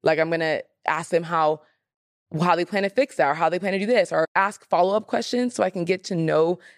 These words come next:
them more or that situation more. And then when t-, days go by, I'll bring it back up. I'm like, "Oh, how did that one thing turn out? How did that go?" 'Cause it just shows that you care and that you are paying attention too.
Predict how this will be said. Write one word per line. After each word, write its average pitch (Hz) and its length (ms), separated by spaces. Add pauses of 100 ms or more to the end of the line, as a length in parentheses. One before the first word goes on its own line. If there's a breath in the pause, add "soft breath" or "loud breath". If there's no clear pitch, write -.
them 180 380
more 170 320
or 165 60
that 156 160
situation 156 640
more. 143 340 (380 loud breath)
And 214 180
then 262 400 (480)
when 208 200
t-, - 160
days 202 240
go 214 160
by, 226 220
I'll 196 160
bring 208 180
it 214 100
back 208 200
up. 247 80
I'm 233 80
like, 214 120
"Oh, 349 200
how 330 140
did 349 120
that 339 220
one 339 180
thing 226 260
turn 190 220
out? 165 180
How 247 100
did 269 160
that 285 200
go?" 160 360 (360 loud breath)
'Cause - 120
it 277 80
just 262 200
shows 220 280
that 190 140
you 190 100
care 180 640
and 185 160
that 170 240
you 180 220
are 170 140
paying 220 280
attention 160 540
too. 127 320